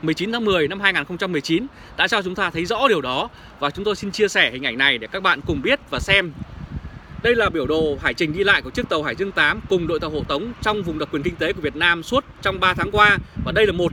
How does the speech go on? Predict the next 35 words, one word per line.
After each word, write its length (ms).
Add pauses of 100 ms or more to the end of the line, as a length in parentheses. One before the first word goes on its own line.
trong 260
những, 200 (340)
ờ, 80
phần 260
việc 200
đó 320
họ 100
đã 100
làm. 260 (480)
Nhà 200
nghiên 160
cứu 360
Phạm 220
Thắng 160
Nam 220
đã 80
chia 200
sẻ 220
trên 160
trang 220 (100)
tweet 120 (960)
hôm 160
nay, 220
ngày 120
mười 100
chín 180
tháng 140
mười 200
năm 140
hai 140
nghìn 160
không 140
trăm 180
mười 100
chín. 260